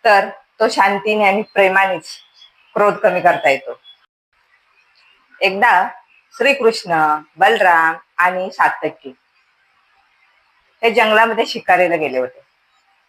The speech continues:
जंगलाच्या मधोमध पोचताच अंधार होतो, ना पुढे जाण्याचा रस्ता दिसतोय, ना मागे येण्याचा रस्ता दिसतोय.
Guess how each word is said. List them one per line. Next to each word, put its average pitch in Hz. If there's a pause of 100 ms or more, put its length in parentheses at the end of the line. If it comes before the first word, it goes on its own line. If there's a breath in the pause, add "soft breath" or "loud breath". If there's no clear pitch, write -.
(1080)
जंगलाच्या 262
मधोमध 226
पोचताच 180 (760)
अंधार 175
होतो, 135 (720)
ना 214
पुढे 214
जाण्याचा 196
रस्ता 180
दिसतोय, 185 (340)
ना 196
मागे 160
येण्याचा 147
रस्ता 139
दिसतोय. 139